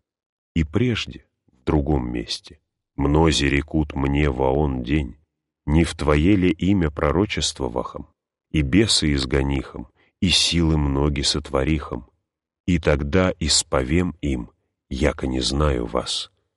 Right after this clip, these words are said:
Евангелие от Матфея, глава седьмая, стихи двадцать второй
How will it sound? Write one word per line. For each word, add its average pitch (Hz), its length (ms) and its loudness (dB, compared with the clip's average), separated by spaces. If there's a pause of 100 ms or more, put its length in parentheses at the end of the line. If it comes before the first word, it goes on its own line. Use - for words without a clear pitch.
(240)
Евангелие 64 540 0
от 65 100 -6
Матфея, 67 400 -4
глава 64 280 -4
седьмая, 80 580 -2 (240)
стихи - 440 -8
двадцать 67 460 -6
второй 80 540 -4